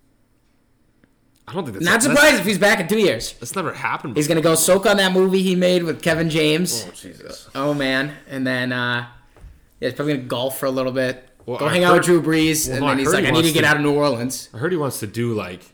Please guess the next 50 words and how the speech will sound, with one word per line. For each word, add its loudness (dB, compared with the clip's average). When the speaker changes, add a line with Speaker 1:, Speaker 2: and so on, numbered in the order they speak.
Speaker 2:
T -4
V? 0
Speaker 1:
broadcasting, -10
yeah. -12
Speaker 2:
Yeah. -10
Speaker 1:
So, -10
uh, -16
and -14
those -6
jobs, -6
I -12
feel -12
like -12
they -14
just -18
hand -16
out -12
to -14
guys -14
like -16
him. -16
Like, -18
he'll -14
go -14
get -16
a -16
job -16
for -20
sure, -12
and -16
I -18
think -14
he'll -12
be -18
good. -14
But -16
I -10
have -4
to -6
imagine -10
him, -12
he's -10
not -10
that -14
old. -10
I -16
think -16
he's -12
in -12
his -18